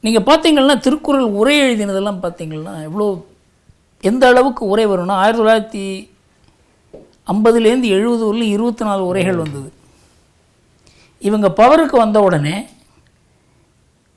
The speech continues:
எழுபதுலேருந்து எண்பது வரலும் ரெண்டு உரை தான் வருது, மூணு உரை வருது. பயம் எழுதுறதுக்கே. திருக்குறளை வந்து இந்த மாதிரி கேவலமா பேசினவங்க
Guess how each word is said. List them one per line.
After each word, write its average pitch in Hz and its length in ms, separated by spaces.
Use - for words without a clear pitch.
எழுபதுலேருந்து 285 600
எண்பது 262 540
வரலும் 262 300
ரெண்டு 226 340
உரை 226 180
தான் 220 240
வருது, 151 220
மூணு 247 240
உரை 233 180
வருது. 170 220
பயம் 233 380
எழுதுறதுக்கே. 233 640
திருக்குறளை 254 480
வந்து 220 240
இந்த 202 160
மாதிரி 214 240
கேவலமா 226 400
பேசினவங்க 185 960